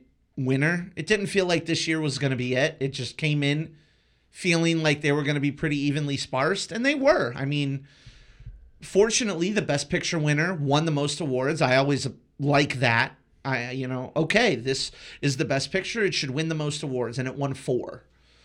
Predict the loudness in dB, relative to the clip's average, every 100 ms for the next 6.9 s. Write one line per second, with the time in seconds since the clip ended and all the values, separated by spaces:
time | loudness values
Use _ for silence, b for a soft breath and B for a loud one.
0 | b b -6 -4 -2 -4 -6 -6 -4 -4
1 | -4 0 0 0 -2 -2 -8 b b -4
2 | -4 -2 -4 -2 -2 -2 -2 -4 -8 b
3 | b b -6 0 0 0 -2 -4 -4 -4
4 | -8 -4 -2 -2 -4 -8 -4 -4 -6 -8
5 | -10 -12 -14 -16 _ _ _ -4 -2 -2
6 | -6 B B B -2 0 2 0 -6